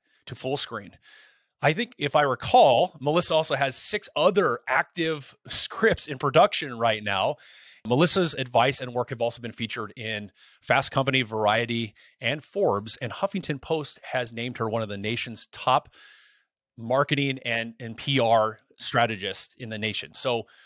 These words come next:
Melissa is, uh, an unbelievable person. She's a, I consider a friend now as well, and, uh, I think it's fantastic. But Melissa, that's not the reason why I brought you here on the show.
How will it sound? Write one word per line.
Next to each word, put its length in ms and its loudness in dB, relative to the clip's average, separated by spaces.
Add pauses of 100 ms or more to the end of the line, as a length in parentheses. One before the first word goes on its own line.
(140)
Melissa 440 2
is, 320 -4
uh, 300 4
an 100 -2
unbelievable 480 0
person. 420 -2
She's 220 -6
a, 280 -4
I 140 0
consider 360 -4
a 60 -2
friend 340 2
now 220 2
as 100 -4
well, 340 2
and, 320 -4
uh, 240 6
I 100 -2
think 200 -8
it's 120 -4
fantastic. 580 -2
But 180 4 (480)
Melissa, 480 2 (380)
that's 260 2
not 300 2
the 180 -4
reason 300 0
why 240 2
I 60 2
brought 260 0
you 100 -6
here 340 -6
on 280 -4
the 100 -8
show. 300 -6